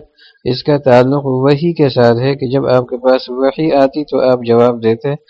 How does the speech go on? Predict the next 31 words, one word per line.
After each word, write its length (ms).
جب 180
تک 200
اللہ 500
آپ 180
کو 120
مغیبات 560
کے 120
بارے 360
میں 160
نہ 180
بتلاتے 640
تو 120
آپ 380
کو 340
ان 100
کے 140
بارے 300
میں 140
کوئی 240
علم 320
نہیں 340
ہوتا 320
تھا۔ 220
آگے 180
کہتے 300
ہیں 100
کہ 140
"قال 300
القاضی"، 600
قاضی 360
نے 120